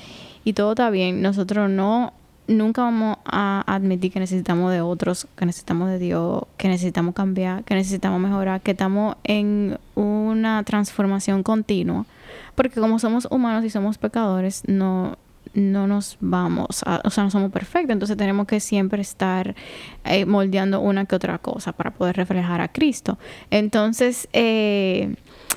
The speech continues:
los procesos, señores, yo soy de la que piensa que a nosotros no llegan los pro-, si usted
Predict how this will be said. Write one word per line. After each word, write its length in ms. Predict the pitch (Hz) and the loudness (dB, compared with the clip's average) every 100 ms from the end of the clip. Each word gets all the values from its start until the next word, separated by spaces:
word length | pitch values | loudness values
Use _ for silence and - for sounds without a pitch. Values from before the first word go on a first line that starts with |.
| - - - - | -10 -20 -20 0
los 220 | 240 247 | 2 4
procesos, 540 | 269 254 - 320 247 | 2 0 2 2 2
señores, 600 | 226 240 190 175 185 - 254 - - - | 0 0 2 0 -2 -4 -10 -16 -20 -2
yo 320 | 226 220 262 | -2 2 0
soy 160 | 294 311 | 2 2
de 100 | 302 | 2
la 80 | 285 | 2
que 100 | 254 | 0
piensa 340 | 202 185 190 | 0 0 0
que 180 | 180 208 | 0 0
a 120 | 208 | 2
nosotros 320 | 208 233 285 | 0 0 0
no 100 | 311 | 2
llegan 220 | 294 285 269 | 2 0 0
los 100 | 269 | -2
pro-, 80 | - | 2
si 120 | 247 | 2
usted 260 | 214 285 | 4 0